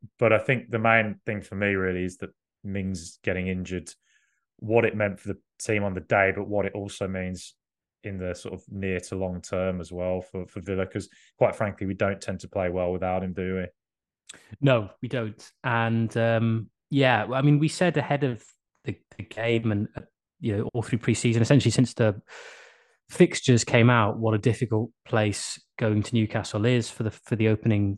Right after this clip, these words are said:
Speaker 2: game of the season. Um, our record there isn't great by any stretch anyway. So to go there, you know, when they're buoyant, you know, they're about to experience Champions League football. Um, they made some decent signings, uh,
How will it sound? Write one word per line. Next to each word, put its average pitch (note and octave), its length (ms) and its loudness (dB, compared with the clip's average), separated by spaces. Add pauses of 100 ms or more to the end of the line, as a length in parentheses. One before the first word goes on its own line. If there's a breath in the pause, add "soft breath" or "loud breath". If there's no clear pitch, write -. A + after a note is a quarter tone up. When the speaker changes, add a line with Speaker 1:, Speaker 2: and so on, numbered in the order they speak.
Speaker 2:
game G#2+ 260 2
of G2 80 -6
the G2 60 -8
season. G#2+ 720 0
Um, G#2+ 580 -2 (100)
our A2 140 2
record A#2 360 0
there G2+ 400 -2
isn't G2+ 340 -4 (140)
great G2+ 440 -4 (100)
by G2+ 120 -2
any G#2 160 -2
stretch - 460 -4
anyway. G#2 720 4 (540 loud breath)
So B2 280 8
to - 160 2
go C3+ 240 8
there, A#2 520 4
you B2+ 80 -2
know, A2 140 0
when G#2+ 220 0
they're B2 220 4
buoyant, A2+ 640 0
you G#2 60 -4
know, G#2 80 -2
they're G#2+ 180 2
about G#2+ 240 -2
to - 100 -12
experience G2+ 480 -4
Champions G#2 480 0
League G#2+ 160 -4
football. G#2 560 0 (500 loud breath)
Um, G#2 460 2
they A2 120 2
made G#2+ 220 2
some A2 140 0
decent A2+ 320 -2
signings, G#2+ 720 0 (200)
uh, G#2 420 0